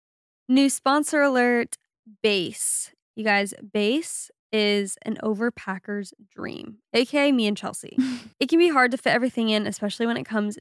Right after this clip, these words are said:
Speaker 1: to luggage, but with Base, there's room for everything. You need fifteen pairs of underwear for a weekend trip? No problem. <laughs> I saw this video of this girl talking about how she was literally packing, like, twenty pairs of underwear for the weekend. She's like, "This one's for this.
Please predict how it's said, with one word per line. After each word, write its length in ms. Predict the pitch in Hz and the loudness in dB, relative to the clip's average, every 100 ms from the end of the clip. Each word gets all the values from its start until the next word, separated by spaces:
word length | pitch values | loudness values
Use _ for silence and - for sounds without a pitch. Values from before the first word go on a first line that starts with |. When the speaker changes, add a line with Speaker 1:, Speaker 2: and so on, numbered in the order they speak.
| - | -14
Speaker 1:
to 60 | - | -12
luggage, 540 | 202 208 208 233 269 - - | -8 -6 -2 0 0 -4 -6
but 120 | - | -2
with 200 | 214 - | -2 -2
Base, 280 | 214 214 226 | 0 0 0
there's 240 | 240 247 | 0 0
room 240 | 208 214 214 | 0 -4 -2
for 160 | - - | -6 0
everything. 600 | 262 277 269 269 254 247 - _ _ _ | 2 2 2 2 2 0 -8 _ _ _
You 160 | 240 | 0
need 180 | 233 220 | 2 0
fifteen 360 | - 233 - 233 | 0 -4 -2 0
pairs 180 | 226 214 | 0 2
of 60 | |
underwear 360 | 226 240 285 330 | 0 2 2 2
for 180 | - 262 | 2 2
a 60 | |
weekend 300 | 262 269 330 | 2 2 0
trip? 260 | 302 370 349 _ | 2 0 0 _
No 260 | 226 220 226 | -2 0 0
problem. 600 | - 214 240 262 269 285 | 2 2 2 2 2 2
<laughs> 0 | |
I 160 | - | 2
saw 180 | 254 254 | 2 2
this 160 | 233 247 | 2 -2
video 280 | 214 196 202 | -6 -2 -2
of 140 | 196 | -2
this 200 | 202 196 | -6 -6
girl 340 | - - 196 196 - - _ _ | -4 0 0 -2 -12 -20 _ _
talking 340 | 226 226 - | 0 0 0
about 200 | 208 202 190 | 0 0 2
how 380 | 190 196 196 - - | 0 0 -2 -8 -10
she 160 | - | -4
was 120 | 214 202 | -2 -2
literally 240 | 208 208 | -2 -2
packing, 300 | 202 202 208 | -4 -4 -4
like, 140 | 202 196 | -4 -4
twenty 220 | 208 196 | -4 -2
pairs 220 | 208 208 | -4 -6
of 60 | - | -6
underwear 300 | 220 - - | -4 -2 -4
for 100 | 214 | -2
the 80 | 220 | -4
weekend. 400 | 220 240 247 - | -2 -2 -4 -6
She's 120 | 208 | -6
like, 100 | 208 | -6
"This 180 | 220 - | -6 -2
one's 160 | 320 | -2
for 140 | - 403 | 0 2
this. 300 | 339 311 | 4 2